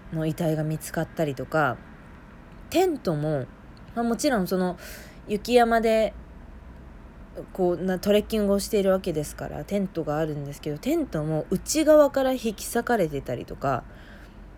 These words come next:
あと遺体自体にはこう争った形跡みたいなのは別に見つからなかったんだけど、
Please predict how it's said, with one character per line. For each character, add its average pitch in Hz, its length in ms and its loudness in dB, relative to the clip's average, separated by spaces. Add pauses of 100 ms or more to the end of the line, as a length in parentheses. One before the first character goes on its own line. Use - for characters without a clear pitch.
(600)
あ 196 100 -4
と 180 220 0
遺 226 120 -6
体 349 800 4
自 294 180 -2
体 269 260 4
に 185 140 0
は 190 160 4
こ 180 220 2
う - 20 2
争 277 320 4
っ - 40 -10
た - 200 -4
形 196 220 2 (140)
跡 202 100 -4
み 220 100 -2
た 202 100 0
い 180 40 0
な 170 80 -2
の 190 100 0
は 226 80 4
別 196 220 -2
に 175 80 2
見 170 160 2
つ - 120 -14
か 254 120 0
ら 254 80 0
な 285 120 2
か 254 120 2
っ - 60 -2
た 170 120 0
ん 160 80 0
だ 170 100 0
け 160 120 0
ど、 175 260 6